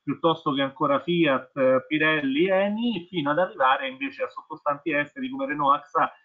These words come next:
Valeo, Total, e qui i premi vanno da un cinque per cento fino al dodici per cento del titolo Valeo, che è quello che paga potenzialmente di più. Quindi questa è un po' il, la serie di emissione, è tutta quotata Sedex, già, eh, in quotazione da quando, Pietro?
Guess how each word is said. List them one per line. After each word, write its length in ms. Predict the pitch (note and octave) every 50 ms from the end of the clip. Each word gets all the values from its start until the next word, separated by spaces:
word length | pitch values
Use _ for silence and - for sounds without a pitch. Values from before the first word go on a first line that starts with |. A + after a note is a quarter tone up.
| _ _ - _ _
Valeo, 640 | D#3+ F3 F#3+ G3 F3 D#3+ D#3 D3+ D3 C#3+ - - -
Total, 760 | G3+ G#3 - E3 D3+ D#3 D#3+ D#3+ D#3+ E3 E3 E3 E3+ F#3 - -
e 160 | A3 F3+ -
qui 160 | - C3+ D3
i 60 | E3
premi 400 | E3 D3+ D3 D3 C#3+ D3 C#3+ C#3
vanno 320 | C3 C#3 C#3 C#3 C3+ C3+ C3
da 100 | C3 C3
un 100 | C#3 C3+
cinque 380 | - - F3+ E3 D#3 - E3+
per 120 | E3+ F#3+ -
cento 380 | - C#3+ C#3 C3+ B2+ - C3+
fino 200 | - C3+ C3+ C3
al 80 | B2+ C3
dodici 320 | D3+ D3 C3 B2+ - D#3+
per 140 | D#3 F#3 F3+ -
cento 340 | - - - - - -
del 160 | B2+ B2+ A#2+ -
titolo 320 | C#3 C3 B2 B2 B2 A#2+
Valeo, 380 | - - C#3 B2+ A#2+ A#2+ A#2 - - _ - - - _ _
che 120 | - D3+
è 80 | - -
quello 280 | - D3 C3+ C3+ B2+
che 140 | A2+ B2+ B2
paga 320 | - D3 C3+ B2 B2 B2+ A#2
potenzialmente 680 | B2 B2 B2+ A2+ - - C3 A#2 A#2 A#2+ A2+ A2+ B2 A#2
di 100 | A2+ -
più. 140 | - _ _ _ _
Quindi 280 | _ D3 C#3 C3 B2
questa 400 | - E3+ E3+ E3+ E3+ - - G3
è 40 | F#3
un 120 | - - -
po' 300 | D#3+ D#3 D3 D3 - - _ - _ _ _
il, 240 | D#3+ D#3 D#3 D3+ D3
la 340 | C#3+ C#3 C#3 C#3 D3+ D3+
serie 260 | D3+ F#3+ F#3 E3+ F3 F3
di 100 | F3+ F#3+
emissione, 460 | G3 A3 G#3 - - A#3+ G#3+ E3+ C3+
è 120 | C3 C4 -
tutta 340 | - A3+ G#3 - F3 D#3
quotata 400 | C#3+ E3 F3+ F3+ G#3+ G#3 B3 A#3+ -
Sedex, 800 | - - D3+ C#3+ - - - - - _ F#3 F#3+ G#3 - - _ _
già, 440 | C#3 B2 C#3+ C3+ C3 C3+ - - -
eh, 680 | D3 C3 B2 A#2+ A#2+ A#2+ A#2+ A#2+ A#2+ A#2+ A#2+ B2 B2 B2
in 100 | B2 B2 -
quotazione 480 | D3 C3 C#3 C3+ - - G3 F3+ E3
da 120 | C#3 C3+ C3
quando, 340 | D3+ F3 F#3 F#3+ F3+ D#3
Pietro? 480 | C3+ D3 E3 E3 E3 F3 F3+ F3 F3